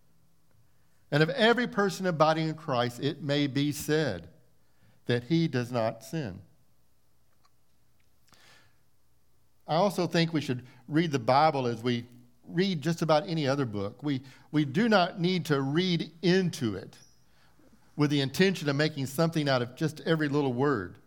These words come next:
but we should read it as we found it written. It's written that says, "No one who abides in him sins."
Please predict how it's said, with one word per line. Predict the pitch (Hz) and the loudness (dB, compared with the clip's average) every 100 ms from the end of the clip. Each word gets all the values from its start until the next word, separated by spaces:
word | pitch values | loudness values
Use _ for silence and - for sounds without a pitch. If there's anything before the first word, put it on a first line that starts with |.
| - - - | -20 -8 0
but | 165 | 2
we | 165 | 4
should | 170 143 | 2 0
read | 190 254 | 0 0
it | 208 - - - | 0 -6 -20 -6
as | 180 170 | -2 0
we | |
found | 165 202 214 | 0 0 0
it | 180 165 | 0 -2
written. | 139 220 247 95 92 _ _ _ _ _ _ _ _ _ | -2 -4 -4 -14 -18 _ _ _ _ _ _ _ _ _
It's | - 139 143 - | -4 -4 -6 -4
written | 196 277 165 | -2 -2 -2
that | 151 | -2
says, | - 156 151 - - - | 0 2 0 -4 -16 -2
"No | 147 185 | 2 4
one | 214 | 2
who | 196 196 | 0 0
abides | 175 151 147 147 | 2 2 2 0
in | 165 | -2
him | 131 127 139 - | -2 -2 -4 -10
sins." | - 160 131 98 85 - | -8 -2 -2 -4 -10 -18